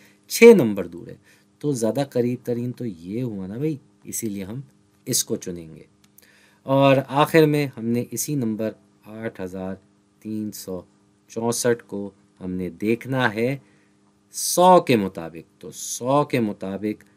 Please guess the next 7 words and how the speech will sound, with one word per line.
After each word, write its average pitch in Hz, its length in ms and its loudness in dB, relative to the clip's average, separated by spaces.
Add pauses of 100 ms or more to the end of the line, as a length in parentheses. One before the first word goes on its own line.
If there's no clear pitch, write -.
(160)
अभी 107 340 -2
आठ 95 260 -2
हज़ार 90 280 -8 (140)
तीन 123 220 -4
सौ 135 220 -2
है, 131 260 0 (460)
तो - 80 -20